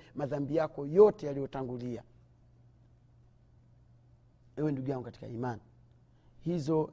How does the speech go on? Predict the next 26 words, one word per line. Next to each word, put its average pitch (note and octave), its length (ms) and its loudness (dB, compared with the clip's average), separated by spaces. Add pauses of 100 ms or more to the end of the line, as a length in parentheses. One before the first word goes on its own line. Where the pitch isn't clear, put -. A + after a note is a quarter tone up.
ni C3+ 340 -2 (200)
faida D3+ 500 4 (180)
ambazo C#3+ 560 2 (480)
anazozipata C#3 920 4 (320)
mtu D3 300 -2
ambaye D3+ 500 6 (340)
mwenye C#3 340 2
ku-, F3 200 -8
mtu D3 280 -4
ambaye D3+ 440 4 (280)
mwenye C#3 220 2
ku-, C3+ 320 -6
mwenye, C3+ 220 -2
mwenye C3 260 -2
kwenda D#3 260 -4
mapema B2+ 340 -4
msikitini. A#2 540 -8 (320)
Pia F#3+ 300 6
miongoni C#3+ 340 -4
mwa C3 120 -6
faida C#3 500 -4
ambayo B2 420 -2
hii B2+ 200 -6
ni A#2 80 -6
ya A2 100 -8
mwisho D3+ 380 -4